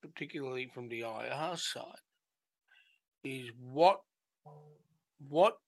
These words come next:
is it that needs to happen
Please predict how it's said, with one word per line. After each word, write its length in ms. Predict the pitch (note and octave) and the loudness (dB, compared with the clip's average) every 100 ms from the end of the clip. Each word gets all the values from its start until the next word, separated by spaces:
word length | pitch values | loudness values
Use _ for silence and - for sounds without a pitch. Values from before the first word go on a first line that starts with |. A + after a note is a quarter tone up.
| _ | _
is 260 | F3 E3+ D3 | 0 0 0
it 200 | C#3+ - - - | -4 -8 -18 -8
that 220 | D3 D3+ | -6 -4
needs 420 | D3 D3+ D#3+ D3 - | -2 -2 0 0 -2
to 100 | C3 | -2
happen 840 | - - E3 - D3 - D#3 | -4 -2 -2 -2 -8 -12 -16